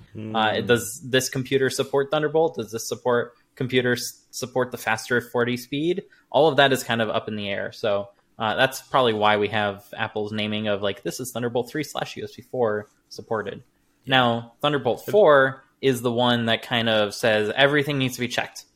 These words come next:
Speaker 1: Like, no ifs, ands, or buts. If you support Thunderbolt four, you support everything under the sun,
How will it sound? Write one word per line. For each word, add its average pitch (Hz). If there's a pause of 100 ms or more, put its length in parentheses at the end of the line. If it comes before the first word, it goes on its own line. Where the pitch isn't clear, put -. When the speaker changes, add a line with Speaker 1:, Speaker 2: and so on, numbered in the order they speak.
(180)
Speaker 1:
Like, 107
no 123
ifs, 123
ands, 120
or 110
buts. 107
If 113
you 123
support 127
Thunderbolt 123
four, 156
you 135
support 123
everything 127
under 117
the 104
sun, 135